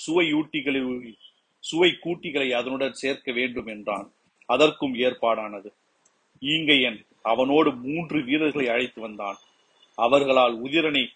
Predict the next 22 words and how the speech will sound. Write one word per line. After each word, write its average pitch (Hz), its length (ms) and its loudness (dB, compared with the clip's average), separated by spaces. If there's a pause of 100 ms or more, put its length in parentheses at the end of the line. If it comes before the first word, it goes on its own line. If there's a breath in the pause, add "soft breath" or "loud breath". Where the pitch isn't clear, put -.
(460)
போலவோ 147 540 0 (300)
பரம்பின் 151 480 0
வீரர்களைப் 147 580 -4
போலவோ 131 460 -2
வேகம் 147 400 0
கொண்டு 139 240 -4
ஓட 123 280 0
முடியவில்லை. 107 600 -12 (400)
எனவே 127 420 0
உதிரனும் 131 560 -2 (160)
சற்று 123 400 -8
மெதுவாகவே 139 600 6
அவர்களுடன் 120 540 0
நடக்க 117 340 -4
வேண்டியதானது. 107 720 -6 (600)
அவர்கள் 120 400 4
ஆறாம் 135 540 6
நாள் 117 320 -6
இருக்கன் 139 400 -6
குன்றினை 117 420 -8
வந்தடைந்தார்கள். 110 800 -6 (640)
ஈங்கையன் 139 600 4